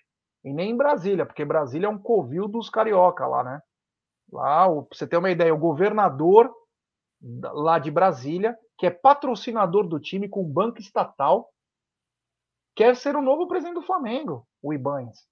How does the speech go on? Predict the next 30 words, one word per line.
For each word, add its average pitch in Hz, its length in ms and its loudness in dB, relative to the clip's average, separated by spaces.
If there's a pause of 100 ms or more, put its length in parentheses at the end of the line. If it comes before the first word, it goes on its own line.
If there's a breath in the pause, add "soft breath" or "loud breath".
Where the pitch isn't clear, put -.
(220)
Então, 247 140 -2
quer 247 120 4
dizer, 143 380 -4 (380)
meu - 100 -6
amigo, 190 240 0
é - 40 0
uma 214 120 0
esbórnia, 156 580 4
né? 156 220 -10 (280)
Então 175 380 0
a 208 560 2
C - 180 -6
B 165 120 0
F 185 180 2
precisa - 180 -6
melhorar 190 320 0
muito. 160 320 -8
Mas 190 220 -6
isso 214 160 -8
aí 220 80 -2
que 220 80 -10
o 202 160 -4
Paulo 180 220 -2
Nobre 160 220 -4
fez - 260 -6
foi 220 100 -4
importante, 196 720 -2 (480)
que 202 120 -4
depois 214 500 6
disso 165 560 -8